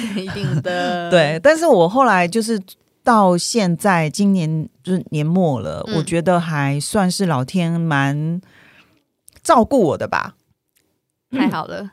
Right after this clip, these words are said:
Speaker 2: 对，所以我觉得我已经算是还蛮满足的，今年。
Speaker 1: 哦，不错欸。
Speaker 2: 对。
Speaker 1: 我其实想到，刚刚想到我今年代表我的字。<clears throat> 我觉得二零二一年代表我的字是追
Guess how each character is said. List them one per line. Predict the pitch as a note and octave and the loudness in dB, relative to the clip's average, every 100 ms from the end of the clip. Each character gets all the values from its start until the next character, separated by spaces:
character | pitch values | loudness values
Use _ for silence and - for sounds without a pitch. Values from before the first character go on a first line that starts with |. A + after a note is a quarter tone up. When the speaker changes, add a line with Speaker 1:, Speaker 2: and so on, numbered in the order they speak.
| _ | _
Speaker 2:
对， | - D#3+ C#2+ | -4 -4 -4
所 | - A3+ | -2 0
以 | |
我 | G3+ | 0
觉 | D#3+ E3+ | 0 0
得 | F3+ | 2
我 | E3+ | 4
已 | F#3+ | 2
经 | F3+ | 0
算 | F#3+ F#3+ | -2 -2
是 | F#3 | -2
还 | F3 D3 | -4 -4
蛮 | C#3 | -4
满 | C#3 D3+ - | -4 -6 -8
足 | - - | -12 -14
的， | - - | -14 -16
今 | - F3 | -10 -6
年。 | C4+ C4 D#4 | -2 -2 -2
Speaker 1:
哦， | F4+ A4 A4+ G#4+ F4+ B3+ A#3 | -2 -4 -4 -6 -6 -6 -8
不 | A#3+ | -10
错 | D4 - - E4+ A#3+ | -12 -16 -12 -10 -8
欸。 | F#3 E3+ - F2 A3 F#3+ | -8 -10 -12 -18 -20 -12
Speaker 2:
对。 | E3 A#2 - - _ _ | -10 -10 -16 -20 _ _
Speaker 1:
我 | G3+ | -12
其 | B3 | -10
实 | B3+ | -6
想 | A#3+ F3+ | -4 -2
到， | G#3+ G#3 | -4 -4
刚 | G#3 | -6
刚 | G#3 | -6
想 | F#3+ D#3+ | -6 -4
到 | F3+ D#3 | -4 -4
我 | C#3 - _ | -8 -14 _
今 | - G3 G3 | -12 -10 -8
年 | F#3+ D#3+ E3+ _ _ - | -8 -10 -14 _ _ -8
代 | - E3+ | -6 -4
表 | C#3+ B2 | -8 -12
我 | - | -14
的 | F3+ | -18
字。 | - D#3 F2 G#3 G3 | -20 -20 -18 -20 -20
<clears throat> | _ | _
我 | F#3+ | -12
觉 | F#3+ F#3+ | -6 -2
得 | G3+ G3+ | -2 -2
二 | B3+ | -4
零 | G3 | -4
二 | G#3+ | -4
一 | G3 F#3+ | -4 -6
年 | F#3 D3 A#2+ - F3+ _ _ | -8 -10 -14 -16 -18 _ _
代 | - F#3 | -8 -6
表 | E3+ E3 | -6 -8
我 | D3 | -10
的 | D3 | -12
字 | - E3+ | -14 -14
是 | E3 E3 F3 - | -12 -14 -14 -14
追 | - E3+ D#3 D#3+ F#3 | -8 -6 -6 -10 -16